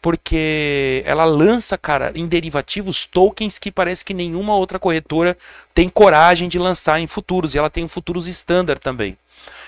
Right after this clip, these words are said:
Então lá eu falo que é a minha corretora das demônias. Vocês estão vendo o Key, o que tá acontecendo? Eu comecei a operar Key lá na, na BingX, há muito tempo antes de aparecer em outras corretoras aí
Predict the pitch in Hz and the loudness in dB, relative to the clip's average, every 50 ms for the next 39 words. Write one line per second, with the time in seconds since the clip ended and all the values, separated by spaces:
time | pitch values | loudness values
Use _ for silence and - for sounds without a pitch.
0 | - - - 151 143 - 196 208 214 185 190 208 196 - 185 175 175 - 180 180 | -18 -10 -8 -8 -2 2 2 4 4 6 6 4 4 4 2 2 2 2 0 0
1 | 180 180 - - 175 180 175 - 180 185 180 185 185 175 180 220 226 202 185 180 | 0 0 0 0 0 0 0 -2 -2 -2 0 -2 -2 0 0 0 2 2 2 2
2 | 160 131 127 - 160 - - 208 196 226 240 220 196 - - - 190 185 180 151 | 2 0 -4 -8 -6 -4 -4 -2 -2 -2 -4 -4 -6 -8 -6 -6 -4 -4 -4 -4
3 | 131 - - - 131 127 - 127 113 110 - - 170 180 156 117 - _ - - | -6 -8 -8 -6 -6 -6 -6 -8 -8 -6 -6 -4 -2 -4 -4 -6 -10 _ -20 -20
4 | - - _ - 123 165 180 - 226 220 208 - - 196 185 - 196 180 180 170 | -20 -20 _ -2 0 0 0 0 -2 -2 -2 -2 -2 -2 -2 0 0 2 2 0
5 | - - - 185 196 220 208 147 - _ _ _ _ - 147 147 156 160 165 190 | 0 0 0 0 2 2 0 -2 -6 _ _ _ _ -2 2 4 6 6 6 6
6 | 220 226 214 143 131 - 151 151 151 156 156 156 156 151 151 151 151 151 151 147 | 6 4 2 0 -2 -6 -2 0 2 4 4 4 2 2 0 0 0 -2 -2 -2
7 | 151 180 190 190 214 254 202 180 185 190 - - - - - - _ _ _ _ | -4 -6 -4 -2 0 2 4 4 2 2 0 -4 -8 -8 -10 -14 _ _ _ _
8 | _ _ _ _ _ _ - 131 143 165 160 - 185 175 170 180 185 180 190 233 | _ _ _ _ _ _ 2 4 4 6 4 4 0 -2 0 0 2 2 2 2
9 | 262 262 - 294 - - 226 208 202 - 208 190 185 - - 208 190 - 190 180 | 2 0 -2 -4 0 0 0 0 0 0 -2 -2 -2 -2 -2 -2 0 2 0 0
10 | 175 - - 180 175 175 175 - 180 180 - - 175 180 175 - 175 170 180 180 | 0 -2 -4 -4 -6 -4 -4 -4 -4 -4 -2 -2 -2 -2 -2 -2 -4 -4 -4 -4
11 | 190 208 202 165 156 | -4 -6 -6 -6 -10